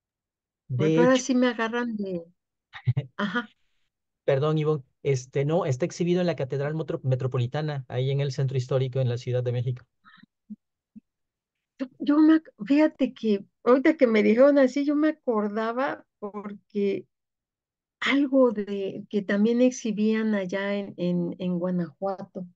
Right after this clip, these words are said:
Speaker 2: Pero bueno, gracias. <laughs> Gracias, gracias.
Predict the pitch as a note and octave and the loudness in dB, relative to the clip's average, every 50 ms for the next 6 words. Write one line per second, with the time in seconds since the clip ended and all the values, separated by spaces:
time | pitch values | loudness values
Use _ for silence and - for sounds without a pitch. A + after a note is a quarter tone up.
0 | _ _ C4 C4 C4+ C4 C#4 C#4+ C#4 C4 B3 - - _ _ _ _ _ _ _ | _ _ 6 6 6 6 6 4 4 4 2 0 -6 _ _ _ _ _ _ _
1 | _ _ _ _ _ _ - G#3+ A#3+ A#3 A#3+ - G#3 G3+ - - _ - G#3 - | _ _ _ _ _ _ -2 0 0 0 0 -2 -6 -8 -8 -10 _ -4 -4 -2
2 | - - G#3 - C4 B3+ - E4 - - _ _ _ _ _ _ _ _ _ _ | -2 -4 -4 -4 -4 2 2 2 2 0 _ _ _ _ _ _ _ _ _ _
3 | _ - - - C#4+ - _ - C4 C4+ C4 C4 A3 G#3+ G#3 A3 G#3+ G#3 - D3 | _ -14 -12 -12 -12 -10 _ 2 4 4 4 4 2 2 2 2 0 0 -2 -8
4 | C3+ - - | -14 -16 -20